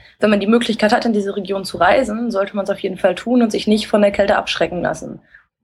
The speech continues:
Wir waren ganz am Ende noch in einer Stadt in Sichuan, wo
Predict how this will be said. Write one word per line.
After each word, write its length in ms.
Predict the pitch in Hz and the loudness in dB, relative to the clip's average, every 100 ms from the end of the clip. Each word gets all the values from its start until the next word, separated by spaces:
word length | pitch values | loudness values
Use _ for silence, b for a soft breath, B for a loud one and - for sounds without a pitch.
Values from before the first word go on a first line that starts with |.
| _ | _
Wir 120 | - 190 | -2 2
waren 140 | 208 | 4
ganz 220 | 208 214 | 4 4
am 120 | 208 | 2
Ende 240 | 208 247 269 | 2 2 2
noch 180 | 214 208 | 2 0
in 80 | |
einer 140 | 185 190 | -2 0
Stadt 200 | - 190 | 0 -2
in 80 | 185 | -2
Sichuan, 540 | - - - 196 190 | -4 -2 -2 -2 -2
wo 400 | 190 190 190 | -4 -2 -2